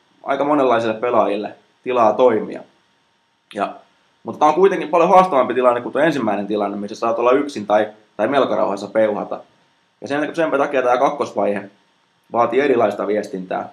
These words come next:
Elikkä sun pitää edelleenkin kertoa siitä, että, että miten tää eroaa siitä vanhasta, koska kaikki ei välttämättä vielä oppinut sitä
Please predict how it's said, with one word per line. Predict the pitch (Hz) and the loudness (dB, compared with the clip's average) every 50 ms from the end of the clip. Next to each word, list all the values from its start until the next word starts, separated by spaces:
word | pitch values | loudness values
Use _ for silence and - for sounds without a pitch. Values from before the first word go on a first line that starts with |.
| - | -16
Elikkä | - 110 110 113 | -18 -14 -12 -10
sun | 123 120 117 | -10 -4 -4
pitää | 123 117 110 107 107 - - _ _ _ _ _ _ _ _ _ _ _ _ _ _ _ _ _ _ - | -2 0 0 0 0 -2 -12 _ _ _ _ _ _ _ _ _ _ _ _ _ _ _ _ _ _ -2
edelleenkin | 135 160 170 175 160 147 139 131 | 0 0 2 2 2 0 0 -2
kertoa | 113 - 113 113 110 113 110 | -2 -2 -2 -2 -2 -2 -4
siitä, | 107 - 143 147 151 143 127 113 | -4 -4 -4 -4 -2 0 0 -2
että, | 107 110 - - 107 - - - _ _ - | -2 -4 -6 -8 -8 -8 -8 -16 _ _ -20
että | 110 - - 110 | -18 -12 -8 -6
miten | 123 135 143 135 123 | -6 -4 -4 -4 0
tää | 123 117 110 117 | 2 4 4 4
eroaa | 110 110 101 98 | 4 2 0 0
siitä | 95 92 - - | -4 -8 -6 -2
vanhasta, | 110 147 160 139 123 117 - - 110 - _ | 0 0 0 0 -4 -8 -10 -12 -14 -16 _
koska | - 104 - 117 | -20 -10 -6 0
kaikki | 120 131 127 127 - 117 | 2 2 2 2 -2 -2
ei | 110 117 | 0 0
välttämättä | 120 117 117 107 101 98 107 | 0 -2 -4 -8 -8 -8 -4
vielä | 107 110 107 117 | -2 0 2 2
oppinut | 127 123 - - 90 90 - | 0 0 -2 -10 -12 -12 -14
sitä | - - - 90 | -18 -18 -18 -18